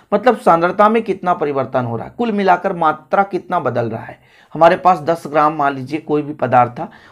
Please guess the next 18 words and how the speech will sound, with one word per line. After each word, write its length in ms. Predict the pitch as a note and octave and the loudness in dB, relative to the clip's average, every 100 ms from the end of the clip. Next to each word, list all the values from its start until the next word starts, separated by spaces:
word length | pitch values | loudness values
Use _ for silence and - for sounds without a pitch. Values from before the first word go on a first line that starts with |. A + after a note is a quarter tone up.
| - | -10
उसको 220 | G3 - | -6 0
हम 140 | G#3+ G3 | 2 4
बदल 200 | E3 F3 | 4 4
रहे 100 | E3+ | 2
हैं 80 | F#3+ | -2
तो 80 | |
धीरे 260 | E3 F3 F#3+ | -4 0 0
धीरे 200 | E3+ F3+ | 0 -2
करके 320 | E3 D3+ E3+ | -2 -4 -2
वो 240 | F3 G3 - - _ - | -2 -2 -4 -18 _ 0
क्रम 200 | E3+ F3+ | 0 0
से 140 | G3 | -6
कम, 260 | F#3+ E3 D#3+ | -2 -2 0
अ, 300 | D3+ C#3 C3 | 0 2 0
कम 200 | E3 E3+ | -2 -2
होना 220 | E3 E3+ | -2 -2
शुरू 240 | E3 D#3 | -2 -4
होगा, 280 | D3 C#3 | -2 -4